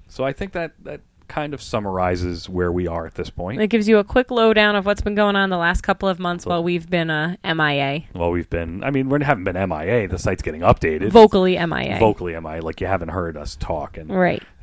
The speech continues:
Speaker 1: I don't know if that matters to you guys or anyone else.
Speaker 2: <laughs>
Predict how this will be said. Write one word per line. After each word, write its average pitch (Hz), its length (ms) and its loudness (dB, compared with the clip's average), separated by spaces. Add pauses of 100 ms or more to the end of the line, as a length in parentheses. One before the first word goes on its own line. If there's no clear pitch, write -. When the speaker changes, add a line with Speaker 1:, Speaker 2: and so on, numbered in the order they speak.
Speaker 1:
I 82 100 0
don't 82 140 0
know 85 160 2
if 78 120 -4
that 82 180 -6
matters 90 760 -2
to - 140 -8
you 82 320 -6
guys 90 320 -2
or 95 100 0
anyone 123 280 -6
else. 175 220 -12
Speaker 2:
<laughs> 196 180 -4